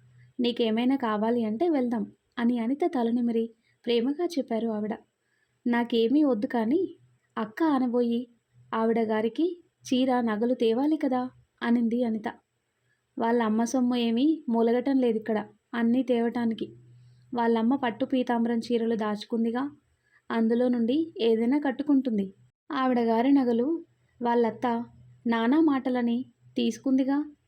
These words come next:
అవే పెట్టుకుంటుంది" అని ఇంటి వెనుక బట్టలు ఉతుకుతున్న సీతకి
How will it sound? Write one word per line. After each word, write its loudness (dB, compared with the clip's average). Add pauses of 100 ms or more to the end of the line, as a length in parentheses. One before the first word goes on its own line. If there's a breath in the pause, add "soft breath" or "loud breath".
(340)
అవే 0
పెట్టుకుంటుంది" 0 (220)
అని 0 (360)
ఇంటి 4
వెనుక 4
బట్టలు 0
ఉతుకుతున్న -2
సీతకి -4